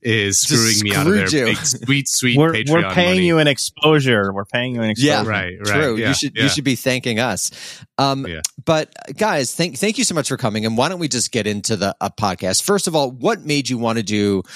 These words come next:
Speaker 2: a podcast on this particular subject? Why is it a particularly fecund area of research? What do you think it reflects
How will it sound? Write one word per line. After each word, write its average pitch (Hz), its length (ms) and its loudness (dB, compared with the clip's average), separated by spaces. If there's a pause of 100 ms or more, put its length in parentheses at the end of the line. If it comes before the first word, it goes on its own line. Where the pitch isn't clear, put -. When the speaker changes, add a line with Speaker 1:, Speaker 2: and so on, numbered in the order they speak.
(320)
Speaker 2:
a 143 60 2
podcast 110 840 0
on 113 240 0
this 107 220 2
particular 95 640 -4
subject? 90 440 -2
Why 113 340 2
is 139 120 -2
it 120 100 0
a 110 120 0
particularly 113 1080 -2
fecund 113 760 0 (120)
area 101 360 2
of 82 180 -4
research? 123 600 2 (320)
What 175 160 4
do 202 40 0
you 180 60 0
think 151 240 -4
it 135 140 0
reflects - 880 -2